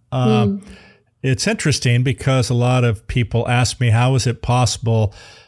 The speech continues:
Speaker 1: that, as an example, they may be a follower of one of these gurus for fifteen or twenty years, but
Speaker 2: Mm-hmm.
Speaker 1: suddenly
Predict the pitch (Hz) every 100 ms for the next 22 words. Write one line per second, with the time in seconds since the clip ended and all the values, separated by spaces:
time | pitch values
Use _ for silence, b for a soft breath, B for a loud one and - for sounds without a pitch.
0 | - - 113 127 120 110 117 104 120 113
1 | 123 117 123 123 123 113 120 107 123 120
2 | 123 117 113 113 - 127 107 120 117 107
3 | 117 - 156 160 143 135 120 - 113 -
4 | 127 - - 110 - 123 117 117 135 143
5 | 131 117 - 127 123 127 120 117 110 107